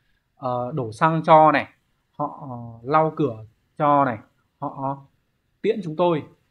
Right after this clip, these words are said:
Và tôi cảm thấy, tôi nghĩ rằng đây là một cái dịch vụ rất là tuyệt vời. Thì đó là cái nội dung của bài này nhá. Ờ, hình như là ở Việt Nam mình thì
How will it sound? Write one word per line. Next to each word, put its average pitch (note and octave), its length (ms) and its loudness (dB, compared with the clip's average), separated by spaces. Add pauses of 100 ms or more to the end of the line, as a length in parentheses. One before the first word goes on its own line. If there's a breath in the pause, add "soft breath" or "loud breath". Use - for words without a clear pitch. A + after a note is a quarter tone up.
Và B2+ 140 -4
tôi D3 520 -2 (1040)
cảm A#2 180 -8
thấy, C3 340 -6
tôi D#3 120 -2
nghĩ E3 120 -4
rằng C3+ 220 -2
đây C#3+ 120 0
là C3 80 -4
một B2 140 -10
cái D3 80 -10
dịch D3+ 140 -10
vụ E3 160 -20
rất G#3 100 -8
là E3+ 120 -6
tuyệt B2 120 -8
vời. A#2 200 -8 (840)
Thì B2 60 -16
đó B2 140 -4
là C#3+ 120 -2
cái D3 60 -6
nội D3+ 260 -6
dung C#3 140 -2
của A#2 60 -6
bài A#2 140 -4
này A#2+ 160 -6
nhá. C#3+ 160 0 (400)
Ờ, A#2+ 340 -12 (480)
hình C3+ 100 -6
như D#3 120 0
là D3 100 2
ở A#2 320 -6
Việt C3+ 160 -6
Nam D3+ 160 0
mình C3 200 -4
thì A#2+ 280 -12